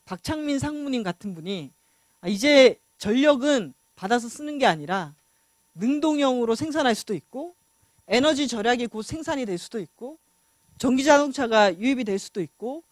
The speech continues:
피크 때는 줄이고 남는 때는 배터리에 저장했다가 다시 들어올 수도 있고 상당히 유연화되고 스마트한 방식으로 변하게 될 거예요.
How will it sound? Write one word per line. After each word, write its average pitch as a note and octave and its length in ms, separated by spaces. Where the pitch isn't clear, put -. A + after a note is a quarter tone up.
피크 D4 880
때는 B3 760
줄이고 A#3 500
남는 C4+ 580
때는 D#4+ 540
배터리에 C4 460
저장했다가 A3+ 920
다시 A3 340
들어올 A#3 220
수도 - 220
있고 D3 300
상당히 E4+ 1000
유연화되고 B3+ 1040
스마트한 C4 720
방식으로 E3 440
변하게 F3 380
될 C#3 180
거예요. D3+ 180